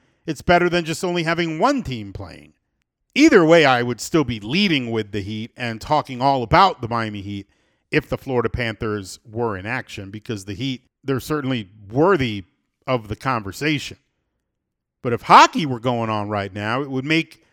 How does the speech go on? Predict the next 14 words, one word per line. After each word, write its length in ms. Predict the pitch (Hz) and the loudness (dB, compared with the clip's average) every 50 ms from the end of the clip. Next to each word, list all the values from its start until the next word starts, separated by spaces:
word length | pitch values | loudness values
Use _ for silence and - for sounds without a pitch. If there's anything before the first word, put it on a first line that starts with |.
| _ _ _ | _ _ _
things 540 | - 175 190 190 190 180 - - - - - _ - | 0 0 0 0 0 -4 -6 -8 -10 -12 -14 _ -6
even 480 | 180 185 160 151 151 139 135 127 - _ _ _ _ _ _ _ _ _ _ _ _ - | -4 -2 -2 0 -2 -2 -4 -6 -10 _ _ _ _ _ _ _ _ _ _ _ _ -20
better. 880 | 110 - - 160 202 285 320 131 104 80 78 78 - - - - _ _ _ _ _ _ _ _ _ _ _ _ _ _ _ _ _ _ _ _ | -4 2 6 8 8 8 8 6 2 -4 -8 -14 -16 -16 -18 -20 _ _ _ _ _ _ _ _ _ _ _ _ _ _ _ _ _ _ _ _
We 160 | - 156 185 185 | 0 2 4 8
got 260 | 196 214 214 185 160 | 8 8 8 6 4
the 220 | 170 175 170 165 151 | 0 0 2 0 0
series, 1080 | - - - - - 220 226 220 214 208 208 208 208 202 202 202 202 196 170 143 - _ _ _ - - - 175 | -2 -4 -6 -2 0 2 2 2 2 0 0 0 0 0 -2 -2 -4 -6 -8 -10 -16 _ _ _ -16 -14 -6 -2
or 300 | 170 165 160 151 135 113 | 0 0 0 -2 -4 -8
shall 260 | - - - 160 160 151 | -8 -4 -2 0 0 0
I 120 | 139 131 | 0 -2
say, 220 | - - 143 127 | -4 -4 -6 -6
Serie 500 | 113 - - - 190 190 180 175 165 156 | -6 -8 -6 -4 -2 -2 -2 -2 -4 -4
del 300 | 135 120 131 151 156 156 | -4 -4 -2 -2 -2 -2
Caribe. 680 | 143 _ - 143 139 139 156 185 147 104 90 87 92 - | -4 _ -4 -4 -2 0 0 -2 -2 -4 -8 -10 -18 -20